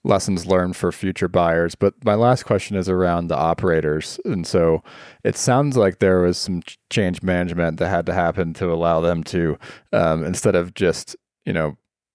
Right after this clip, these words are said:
logging in how they used to log in. They're having to go through these extra steps of authentication,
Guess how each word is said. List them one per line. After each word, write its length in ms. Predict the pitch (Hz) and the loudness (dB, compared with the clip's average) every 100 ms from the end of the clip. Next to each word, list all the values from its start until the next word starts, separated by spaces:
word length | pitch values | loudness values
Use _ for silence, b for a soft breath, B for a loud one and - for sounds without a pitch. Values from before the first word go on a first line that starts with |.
| _ _ | _ _
logging 380 | - 85 90 82 | 2 2 2 0
in 180 | 82 82 | -2 -2
how 140 | 92 82 | 0 0
they 140 | 80 | 0
used 240 | 82 82 | 0 -4
to 80 | 92 | -2
log 240 | 82 76 80 | -2 -2 -2
in. 220 | 78 80 | -4 -4
They're 100 | 80 | -2
having 240 | 82 82 | -2 -2
to 80 | 80 | -4
go 180 | 80 80 | -2 -2
through 180 | - 80 | -2 -4
these 180 | 80 | -2
extra 260 | 82 - - | -2 -2 -8
steps 320 | - 92 - | -4 -4 -2
of 60 | 92 | -4
authentication, 880 | 80 92 92 - 151 147 156 135 | -2 -2 -4 0 0 2 2 2